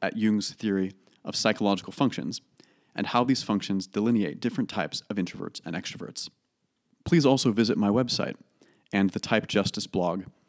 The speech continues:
at harrison paul author dot weebly dot com, or find me on Facebook at Harrison Paul Author, Twitter at H Paul Author,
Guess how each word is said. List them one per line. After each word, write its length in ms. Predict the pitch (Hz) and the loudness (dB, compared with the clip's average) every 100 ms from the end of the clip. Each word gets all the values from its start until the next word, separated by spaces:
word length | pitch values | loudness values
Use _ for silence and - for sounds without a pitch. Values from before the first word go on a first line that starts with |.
| _ - | _ -2
at 180 | 92 - | -2 0
harrison 460 | 127 131 - 127 | 2 2 2 2
paul 400 | 113 - 107 101 - | 2 2 2 0 0
author 420 | 95 98 95 92 - - | 0 0 -4 -4 -10 -2
dot 260 | 98 92 | 0 2
weebly 360 | 107 107 101 95 | 2 2 4 2
dot 220 | 92 - | 2 -2
com, 380 | - 98 76 104 _ _ _ _ _ _ | -4 -6 -6 -8 _ _ _ _ _ _
or 100 | 120 | 0
find 280 | - 151 143 | 4 4 4
me 80 | 117 | 4
on 120 | 98 | 4
Facebook 460 | 92 139 - 87 - | 4 2 2 -2 -4
at 160 | 87 90 | -4 -4
Harrison 340 | - 117 - | 0 0 2
Paul 200 | 120 117 | 2 2
Author, 360 | 78 113 143 151 - _ _ _ _ _ _ _ - - | 2 0 0 -2 -6 _ _ _ _ _ _ _ -14 0
Twitter 400 | 160 127 107 - | 4 6 4 2
at 140 | 104 | -2
H 200 | 117 110 | -2 -2
Paul 200 | - 123 | -2 -2
Author, 400 | 107 92 - 92 | 0 -2 -2 -6